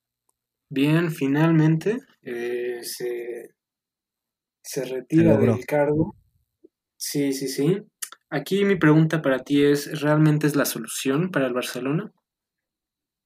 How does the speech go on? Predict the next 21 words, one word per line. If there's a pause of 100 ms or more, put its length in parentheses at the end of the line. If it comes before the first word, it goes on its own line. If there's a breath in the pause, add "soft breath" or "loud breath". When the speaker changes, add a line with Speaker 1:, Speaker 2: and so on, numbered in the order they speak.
(600)
Speaker 2:
Yo
te
diría
que
sí, (280)
porque, (580)
bueno,
es
que
se
han
juntado
varios
factores,
¿sabes?
Que
vino
un
director
técnico
bueno,